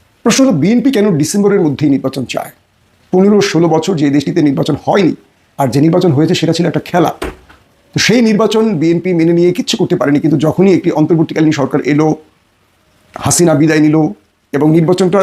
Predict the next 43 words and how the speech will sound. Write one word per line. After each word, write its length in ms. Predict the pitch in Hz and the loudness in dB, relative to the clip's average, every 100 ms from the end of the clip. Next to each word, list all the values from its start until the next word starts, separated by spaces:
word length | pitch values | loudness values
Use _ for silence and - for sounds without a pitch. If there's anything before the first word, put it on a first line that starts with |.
| 160 | 0
দুদিন 200 | 151 160 - | 0 0 0
আগে 140 | 165 175 | 2 2
হোক 100 | 180 | 2
আর 60 | 156 | 0
দু 40 | 160 | -2
মাস 120 | 156 - | -4 -2
পরে 160 | 185 156 | -2 -2
হোক, 100 | 117 _ _ _ _ _ _ _ - | -4 _ _ _ _ _ _ _ -6
ধারণা 300 | 156 202 269 | -4 -2 0
করা 100 | 208 170 | 0 -2
যেতে 100 | 165 | -2
পারে 120 | 165 185 | -2 -2
বিএনপি 240 | 165 175 240 285 | -2 -2 -2 -4
ক্ষমতায় 300 | 151 139 - | -4 -6 -8
আসবে। 180 | - - - _ _ _ _ _ _ | -10 -16 -18 _ _ _ _ _ _
তো 40 | - - | -4 0
সেই 100 | 180 | 2
দলটি 200 | 175 185 208 | 2 0 -2
কেন 100 | 202 208 202 202 | -2 -2 -4 -4
চার 120 | 180 185 | -2 0
পাঁচ 120 | 180 185 | -2 0
মাস 140 | 180 - - | -2 -4 -6
সময় 260 | 190 214 - - _ _ _ - | -2 -2 -4 -12 _ _ _ -2
দিতে 160 | 202 - | 0 0
পারছে 180 | 143 143 | -2 -4
না 60 | - | -4
সরকারকে? 280 | - - 135 - _ _ _ _ - - - | -8 -14 -16 -20 _ _ _ _ -20 -12 -2
এর 60 | 185 | 0
পেছনে 240 | 214 233 175 | 0 2 2
বিএনপির 280 | 165 175 185 170 | 2 2 0 0
আসলে 160 | 196 208 123 - - | -2 -2 -6 -10 -2
মূল 120 | 175 - - | -2 -2 -2
কারণগুলো 380 | 247 262 165 135 | 0 2 0 -2
কি? 80 | - - _ _ _ _ _ - 135 | -8 -18 _ _ _ _ _ -6 0
বিভিন্নভাবে 420 | 240 302 214 165 370 | 2 4 2 2 0
কারণগুলো 360 | 185 185 175 143 | 0 0 0 -2
আসছে, 200 | - 196 202 _ - | -4 -8 -8 _ -4
দিন 120 | 202 180 | -2 0
যত 120 | 165 156 | 0 2
যাচ্ছে 180 | 143 185 175 | 0 0 2
বিএনপির 280 | 143 175 165 | 2 0 0
জনপ্রিয়তা 380 | 233 185 135 139 | 0 0 -2 -4
কমছে। 240 | - - | -10 -10